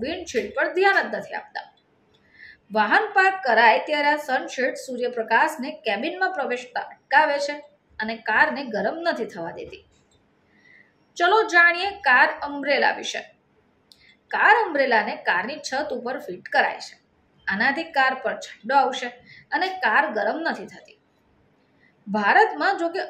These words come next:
અમ્બ્રેલાનો વ્યવહારિક રીતે ઉપયોગ કરવો થોડો જોખમી સાબિત થઈ શકે, કારણ કે જાહેર સ્થળ ઉપર લોકો છત્રી નુકસાન પહોંચાડી શકે છે. હવે આને માટે તમારે તમારું વાહન સુરક્ષિત જગ્યા પર પાર્ક કરવું પડશે.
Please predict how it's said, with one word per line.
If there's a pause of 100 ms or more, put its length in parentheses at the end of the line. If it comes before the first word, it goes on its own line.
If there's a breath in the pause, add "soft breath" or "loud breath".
અમ્બ્રેલાનો
વ્યવહારિક
રીતે (160)
ઉપયોગ
કરવો (160)
થોડો (120)
જોખમી
સાબિત
થઈ
શકે, (880 soft breath)
કારણ
કે (160)
જાહેર
સ્થળ
ઉપર (140)
લોકો
છત્રી
નુકસાન
પહોંચાડી
શકે (100)
છે. (800 loud breath)
હવે
આને
માટે (280)
તમારે (380)
તમારું
વાહન
સુરક્ષિત
જગ્યા
પર
પાર્ક
કરવું
પડશે.